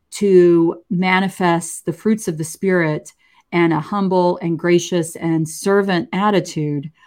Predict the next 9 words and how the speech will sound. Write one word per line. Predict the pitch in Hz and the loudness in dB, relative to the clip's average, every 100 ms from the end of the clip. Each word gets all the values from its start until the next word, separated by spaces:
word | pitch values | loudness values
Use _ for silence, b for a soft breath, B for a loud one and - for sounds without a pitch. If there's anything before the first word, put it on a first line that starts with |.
| B B - | B B -2
um, | 170 170 160 160 160 - - | 0 2 2 0 -2 -6 -2
throughout | 190 175 156 156 | 2 4 2 0
the | |
week. | 151 170 143 _ - _ _ _ | -2 0 -2 _ -20 _ _ _
And | 170 170 170 160 | -4 0 0 0
both | 185 185 233 226 | 2 6 6 4
of | 185 156 | -2 -2
those | 160 156 156 156 156 - - | -2 0 0 -2 -4 -12 -8
things | 180 165 156 156 156 156 - | -2 2 4 2 -2 -6 -14